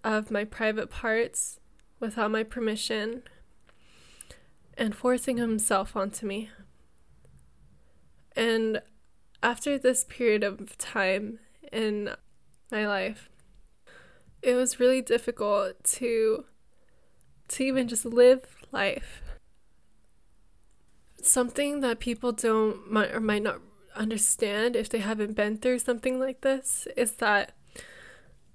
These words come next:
when someone is raped, well, at least for me personally, it feels like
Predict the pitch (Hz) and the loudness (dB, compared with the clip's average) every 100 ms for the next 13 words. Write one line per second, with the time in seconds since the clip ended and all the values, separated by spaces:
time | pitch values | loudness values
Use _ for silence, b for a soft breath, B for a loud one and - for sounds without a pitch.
0 | - - - - 233 226 233 247 254 269 | -20 -20 -20 -20 -10 0 6 8 8 6
1 | - - - - - 233 233 247 240 220 | 2 -2 -10 -2 0 2 2 2 4 0
2 | 220 220 202 190 - - - - - - | 0 0 0 0 -2 -2 -2 -6 -10 -20
3 | - - 220 214 170 240 220 - 220 220 | -20 -6 0 2 2 0 -2 -2 0 0
4 | 226 220 220 214 220 208 196 190 208 233 | -2 0 2 4 2 2 0 0 -2 -6
5 | 214 b b b 240 - - 240 240 - | -8 b b b -18 -12 0 0 0 2
6 | 269 269 254 - 220 214 - | 4 4 2 0 0 -2 -4